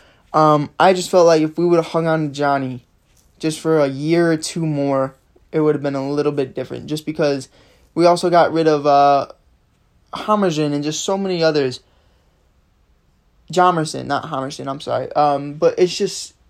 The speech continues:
we really just, the defense just imploded, and that's my biggest thing. We always had the talent offensively. Um, but these guys were having to play both sides of the co-, uh, both sides of the ice because of the fact that we only had Duncan Keith and Brent Seabrook for a little while.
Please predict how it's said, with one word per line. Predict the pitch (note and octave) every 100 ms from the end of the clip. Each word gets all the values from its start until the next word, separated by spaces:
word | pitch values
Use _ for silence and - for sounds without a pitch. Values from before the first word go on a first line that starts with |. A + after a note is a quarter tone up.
| _ _ _ _ _ _
we | - F3
really | F#3+ G3 G#3+ G3
just, | E3 D#3+ D3 -
the | E3
defense | D3+ G3+ F#3 F3 D#3+
just | D#3+
imploded, | C3+ C3 - C3+ A#2+ - -
and | D3+
that's | D3+ E3
my | D3+
biggest | C#3 C#3+ C3+ -
thing. | C3
We | C3+ E3+
always | G3 A3 A3 G3
had | E3 D#3+ D#3
the | D3
talent | D3+ E3 C#3+ C#3 -
offensively. | C3 - C3+ B2 - _ F3+ _ _ _ _ _ _
Um, | D3 D3 C#3 C#3
but | C3+ C#3
these | D#3+ D#3
guys | D3 D3
were | C#3+
having | C#3+ C#3
to | C3+
play | C3 D3+
both | C#3+ C#3
sides | C#3 C#3 C3+
of | C3+
the | C3
co-, | - C#3 -
uh, | D3 C#3
both | C#3 D#3+
sides | D3 C#3+ C3+
of |
the | C3+
ice | D#3 E3 D#3
because | A#2+ D3+ D3
of | C3+
the |
fact | C3 C3+ C3+
that | C#3
we | D#3
only | E3 E3+ D#3
had | D#3+ E3 D#3 - - -
Duncan | - E3 D#3 D3+
Keith | F3 E3+
and | D3
Brent | C#3+ D3+ C#3+
Seabrook | - F#3+ D3 -
for |
a | B2
little | B2+ -
while. | - -